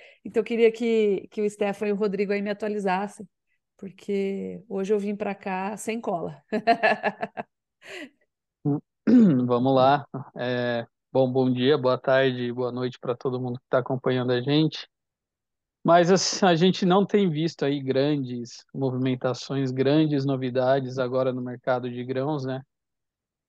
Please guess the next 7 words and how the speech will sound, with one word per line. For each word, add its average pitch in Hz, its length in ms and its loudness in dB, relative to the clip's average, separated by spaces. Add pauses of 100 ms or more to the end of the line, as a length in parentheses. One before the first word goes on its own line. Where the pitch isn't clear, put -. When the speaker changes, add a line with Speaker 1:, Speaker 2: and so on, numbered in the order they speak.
(140)
Speaker 2:
Principais 151 600 2
destaques 156 580 0
que - 80 -4
a 143 60 2
gente 131 340 -6
vem 139 200 -4
colocando 135 840 0